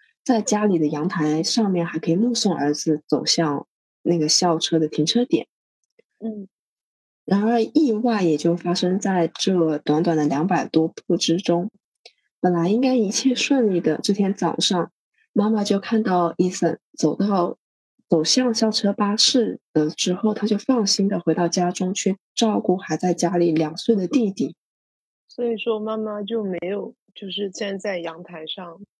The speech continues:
Speaker 2: 目送 Ethan Pace 去到那个车站。
Speaker 1: 对，没有完整的看到他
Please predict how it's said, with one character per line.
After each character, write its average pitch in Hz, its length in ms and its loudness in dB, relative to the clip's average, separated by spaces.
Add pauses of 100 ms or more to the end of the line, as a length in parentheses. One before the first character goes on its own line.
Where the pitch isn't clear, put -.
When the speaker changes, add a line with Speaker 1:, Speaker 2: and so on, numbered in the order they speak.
(160)
Speaker 2:
目 208 220 -6
送 170 240 -10
Ethan 185 300 -14
Pace 160 240 -14 (120)
去 175 240 -10 (140)
到 170 160 -10
那 160 140 -12
个 156 260 -14 (400)
车 180 180 -8
站。 196 280 -12 (800)
Speaker 1:
对， 185 240 2
没 190 160 2
有 220 100 2
完 180 240 2
整 190 160 2
的 156 100 2
看 180 300 -2
到 170 220 -2
他 165 360 -4